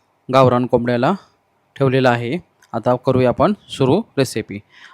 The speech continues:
आता याच्यामध्ये बारीक चिरलेला कांदा आणि त्याच्यामध्ये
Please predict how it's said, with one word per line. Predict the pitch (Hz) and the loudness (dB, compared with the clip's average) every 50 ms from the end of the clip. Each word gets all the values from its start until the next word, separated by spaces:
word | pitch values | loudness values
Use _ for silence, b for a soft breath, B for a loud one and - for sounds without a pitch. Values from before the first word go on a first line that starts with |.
| b b | b b
आता | 123 - 139 | -2 0 0
याच्यामध्ये | 135 - 147 139 139 139 143 143 | 0 2 0 0 2 2 2 4
बारीक | 139 135 127 131 123 | 4 4 4 2 0
चिरलेला | - - 131 120 131 131 139 131 | -4 -4 -4 0 0 0 0 0
कांदा | - 143 139 143 151 135 127 | 0 0 0 0 2 2 0
आणि | 127 127 120 | 0 0 -2
त्याच्यामध्ये | 135 - - 131 127 127 123 | -4 -4 -4 -4 -4 -4 -4